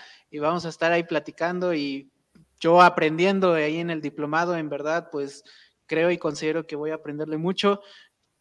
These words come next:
Le escuchamos para poder despedir esta, esta mesa optométrica y, pues, muchísimas gracias, en verdad, por tomarse el tiempo para estar aquí con nosotros en Septo y esperemos que sea la primera de muchas.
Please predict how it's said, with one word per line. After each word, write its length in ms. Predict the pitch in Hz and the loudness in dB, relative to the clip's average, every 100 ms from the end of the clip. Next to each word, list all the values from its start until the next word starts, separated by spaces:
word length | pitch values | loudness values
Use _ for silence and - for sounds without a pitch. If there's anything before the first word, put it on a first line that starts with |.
| _ | _
Le 140 | 165 156 | -2 -2
escuchamos 540 | 160 165 202 220 214 | 0 2 4 4 4
para 260 | 185 165 165 | 4 4 4
poder 260 | 170 185 | 2 2
despedir 560 | 190 - 160 165 180 185 175 | 0 -4 -4 0 0 0 -8
esta, 600 | 165 156 165 - 156 147 151 | -8 -8 -6 -2 -2 -2 -6
esta 300 | 160 160 160 | -12 -6 -6
mesa 300 | 151 160 170 | -4 -6 -8
optométrica 800 | 156 151 156 170 180 - 202 202 - - - _ | -8 -10 -10 -8 -10 0 0 0 -12 -20 -20 _
y, 100 | 143 | -12
pues, 480 | - 143 143 - 160 | -4 -2 -2 -8 -14
muchísimas 500 | 147 170 165 165 151 | -12 -10 -4 -2 2
gracias, 320 | 156 165 160 | 2 0 -4
en 100 | 147 | -6
verdad, 300 | 143 143 156 | -4 -4 -4
por 160 | 160 - | -6 -8
tomarse 380 | 143 147 147 151 | -6 -6 -6 -8
el 100 | 147 | -4
tiempo 480 | 151 151 151 143 143 _ _ | -6 -4 -4 -6 -8 _ _
para 420 | 151 143 143 143 147 | -2 0 2 0 -4
estar 260 | 147 160 | -4 -2
aquí 220 | 151 151 | -2 -4
con 140 | 151 147 | -6 -4
nosotros 360 | 139 156 160 156 | -4 -6 -6 -6
en 100 | 147 | 0
Septo 280 | 190 233 | 4 6
y 120 | 220 165 | 6 4
esperemos 400 | - 165 220 220 | -2 -2 -2 -4
que 80 | |
sea 140 | 156 180 | -4 -2
la 220 | 190 - | -2 -4
primera 420 | 147 147 175 185 | -8 -8 -6 -4
de 100 | 139 | -4
muchas. 480 | 147 147 - - | -8 -12 -18 -20